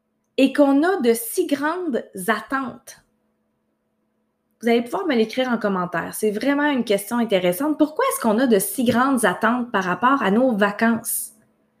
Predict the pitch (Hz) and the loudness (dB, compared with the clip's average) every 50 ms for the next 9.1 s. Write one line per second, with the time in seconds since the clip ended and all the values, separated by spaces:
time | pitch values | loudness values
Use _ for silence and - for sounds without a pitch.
0 | _ _ _ _ _ _ _ _ _ _ _ _ _ _ _ _ _ _ _ _ | _ _ _ _ _ _ _ _ _ _ _ _ _ _ _ _ _ _ _ _
1 | _ _ _ _ _ _ _ _ _ _ _ _ _ _ _ _ _ _ _ _ | _ _ _ _ _ _ _ _ _ _ _ _ _ _ _ _ _ _ _ _
2 | _ _ _ _ _ _ _ _ _ _ _ _ _ _ - - - - - - | _ _ _ _ _ _ _ _ _ _ _ _ _ _ -20 -20 -20 -6 0 0
3 | 262 254 - - 302 294 302 285 254 262 269 254 269 262 - - 254 240 233 - | 0 2 2 2 2 4 4 2 2 4 2 2 2 0 0 0 2 2 2 4
4 | - 214 - - - - 285 294 294 240 220 247 233 233 - 226 226 226 214 220 | 2 0 0 0 0 4 6 6 6 6 4 2 2 2 2 2 2 2 2 0
5 | 208 - - 247 240 247 240 247 233 - - _ - 208 196 - - 220 208 214 | -2 -2 -2 -2 -2 -2 -4 -6 -6 -10 -12 _ -10 -10 -10 -8 -10 -8 -6 -4
6 | 220 208 214 202 190 190 202 214 233 254 269 262 - - - - 226 208 208 196 | -2 2 4 4 4 4 4 2 2 2 0 -2 -4 -10 -6 -4 -2 -2 0 2
7 | 202 214 214 214 - 285 285 240 226 208 233 247 233 214 220 202 190 185 185 220 | 2 2 0 2 2 0 0 0 0 0 0 0 2 2 2 2 2 2 -2 -2
8 | 247 233 214 208 196 196 196 196 180 190 185 180 - - 226 233 - 370 415 330 | -2 0 0 0 0 0 -2 0 0 0 0 0 -2 -6 -6 -4 -4 -4 -6 -6
9 | 214 180 | -6 -8